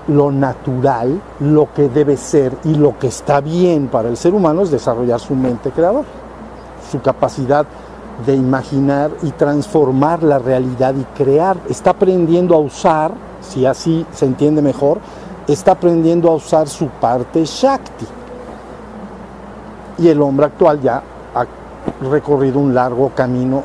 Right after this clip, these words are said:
en este sentido. Pero resulta que llega un momento que, y ahorita voy a explicar por qué, resulta,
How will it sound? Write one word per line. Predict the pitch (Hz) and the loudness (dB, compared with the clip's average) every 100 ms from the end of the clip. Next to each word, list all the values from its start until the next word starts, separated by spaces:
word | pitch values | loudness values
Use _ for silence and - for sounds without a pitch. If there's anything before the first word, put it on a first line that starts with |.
| - | -6
en | 104 107 | -10 -10
este | - - | -10 -8
sentido. | 107 151 143 226 - - - - - - - - - - - | -2 -2 -2 -6 -8 -18 -20 -20 -20 -20 -20 -20 -20 -14 0
Pero | 349 330 220 208 247 | 2 4 4 2 -2
resulta | 151 180 190 240 226 - | -2 0 0 0 0 0
que | - 147 | 0 2
llega | 196 233 | 2 4
un | 233 | 4
momento | 226 220 202 165 180 185 - - - - - - | 4 2 2 0 0 0 -2 -16 -18 -16 -12 0
que, | 165 175 190 - - - - - - - - 147 | 2 2 -2 -12 -16 -16 -16 -18 -18 -6 -2 2
y | 151 | 4
ahorita | 165 190 | 6 6
voy | 175 | 4
a | 170 | 2
explicar | - 113 165 | 0 0 0
por | - 185 | 2 0
qué, | - 139 131 - - - 151 | 2 -2 -2 -12 -18 -8 0
resulta, | 165 156 214 208 | 0 2 0 2